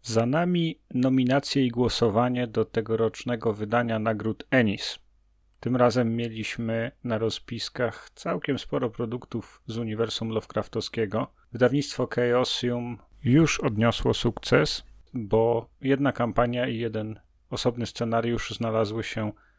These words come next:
na liście nominacji w, e, dwóch kategoriach. Podobnie stało się z jeszcze jednym dodatkiem. Mam tu na myśli kampanię Two-Headed Serpent do Pulp Cthulhu, scenariusz Reign of Terror,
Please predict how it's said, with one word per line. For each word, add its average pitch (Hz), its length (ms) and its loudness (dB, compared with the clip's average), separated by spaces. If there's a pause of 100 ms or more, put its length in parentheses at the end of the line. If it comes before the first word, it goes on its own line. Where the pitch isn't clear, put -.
(240)
na 120 80 2
liście 120 260 -2
nominacji 113 680 -4
w, - 260 -10
e, 107 280 -4
dwóch 104 240 -10
kategoriach. 151 680 2 (500)
Podobnie 131 480 4
stało 120 440 2
się 117 280 -4
z 101 80 -6
jeszcze 117 260 -2
jednym 117 240 -2
dodatkiem. 120 540 2 (400)
Mam 127 260 2
tu 131 120 0
na 120 140 2
myśli 113 720 -4
kampanię 110 640 0
Two-Headed 117 480 2
Serpent 151 640 0
do 110 380 0 (220)
Pulp 107 240 0
Cthulhu, 127 460 -2 (440)
scenariusz 123 640 0
Reign 131 220 6
of 120 120 -2
Terror, 110 400 6